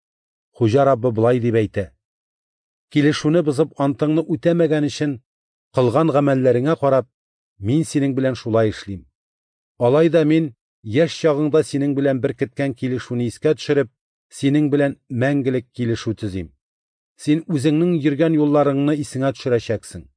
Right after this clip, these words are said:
Һәм апа-сеңелләреңне үзеңдә кабул иткәндә, сиңа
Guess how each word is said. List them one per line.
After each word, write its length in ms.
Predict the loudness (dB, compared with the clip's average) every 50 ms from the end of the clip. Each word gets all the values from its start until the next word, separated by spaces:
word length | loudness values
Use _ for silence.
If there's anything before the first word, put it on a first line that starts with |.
| _ _ _ _ _ _ _ _ -6
Һәм 280 | -2 -2 -2 -2 -4 -6 _ _ _ _ _ -4
апа-сеңелләреңне 1080 | -4 -4 -2 0 0 0 0 0 0 0 2 2 2 2 2 2 0 0 -2 -4 -4 -4
үзеңдә 460 | -6 -6 -4 -2 -2 -2 0 -2 -2 0
кабул 300 | -2 -2 0 0 -2 -4
иткәндә, 560 | -4 _ -4 -4 -4 -2 -2 -2 -4 -4 -6 _ _ _ _
сиңа 420 | _ -12 -6 -4 -2 0 0 -2